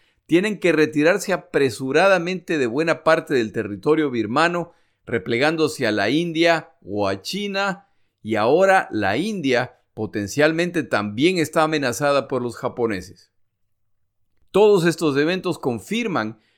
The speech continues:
que el espíritu guerrero japonés es superior al de los corruptos occidentales,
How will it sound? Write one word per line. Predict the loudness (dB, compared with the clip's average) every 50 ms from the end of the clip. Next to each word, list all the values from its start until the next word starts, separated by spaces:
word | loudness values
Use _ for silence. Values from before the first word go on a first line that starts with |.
| _ _
que | -2 0 2
el | 2 2
espíritu | 0 -2 -4 _ -6 -4 -2 -2 -4 -6 -6 -4 -2
guerrero | 0 0 0 0 0 -2 -2 -4
japonés | -4 -6 -6 -4 -2 -2 0 0 0 -2 -2 -6 _ -4
es | -4 -4
superior | -4 -6 -8 -6 -4 -2 0 0 0 0 0 0 2 2 2 2
al | 0 0 0
de | -2 -2
los | -4 -6 -8 -10
corruptos | -10 -10 -8 -6 -4 -4 -4 -4 -4 -6 -6 -6 -6
occidentales, | -10 -14 -12 -8 -6 -6 -6 -6 -4 -2 0 2 2 2 0 -2 -4 -6